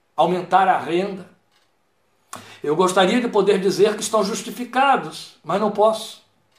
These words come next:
Porque o Senhor Jesus nos advertiu quanto a não nos deixarmos sobrecarregar com estas coisas. Ele disse que não deveríamos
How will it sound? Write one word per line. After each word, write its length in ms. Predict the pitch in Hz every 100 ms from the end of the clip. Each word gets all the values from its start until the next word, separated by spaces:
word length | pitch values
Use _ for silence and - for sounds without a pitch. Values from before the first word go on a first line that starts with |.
| _ _ _ - - -
Porque 260 | 208 -
o 60 | 220
Senhor 300 | 208 214 240
Jesus 300 | 220 202 226
nos 160 | 226 226
advertiu 540 | 196 196 190 - 233
quanto 280 | 220 240 233
a 40 |
não 220 | 214 233
nos 120 | 233 202
deixarmos 520 | 214 - 220 220 214
sobrecarregar 1080 | - 233 226 214 233 190 220 156 196 220 -
com 120 | 214
estas 440 | 214 - 202 -
coisas. 560 | - 226 269 269 - 135
Ele 200 | 214 214
disse 320 | 190 240 -
que 140 | -
não 320 | 220 220 269 262
deveríamos 680 | 226 220 196 262 240 208